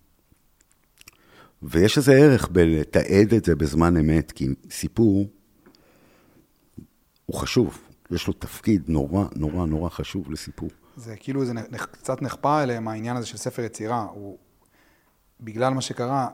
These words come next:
Speaker 2: הם, הם, לא הייתה להם ברירה אלא להגיע למקום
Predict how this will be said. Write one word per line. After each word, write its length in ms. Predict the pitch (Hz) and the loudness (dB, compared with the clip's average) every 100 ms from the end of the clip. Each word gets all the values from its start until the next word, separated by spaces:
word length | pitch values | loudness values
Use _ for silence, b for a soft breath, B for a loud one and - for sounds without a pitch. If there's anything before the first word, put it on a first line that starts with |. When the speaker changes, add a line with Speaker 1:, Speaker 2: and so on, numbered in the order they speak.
| - _ | -12 _
Speaker 2:
הם, 320 | 123 113 107 104 _ _ _ _ _ _ _ - | -14 -12 -12 -16 _ _ _ _ _ _ _ -16
הם, 480 | 117 - 117 113 113 _ - | -16 -14 -14 -12 -14 _ -6
לא 100 | 123 | -2
הייתה 200 | 123 131 | 0 0
להם 160 | 123 | -2
ברירה 300 | 113 113 123 120 | -4 -2 -2 -2
אלא 180 | 120 117 110 | -6 -6 -8
להגיע 400 | 113 107 107 117 | -10 -10 -8 -8
למקום 500 | 110 101 - 113 110 | -8 -12 -12 -10 -10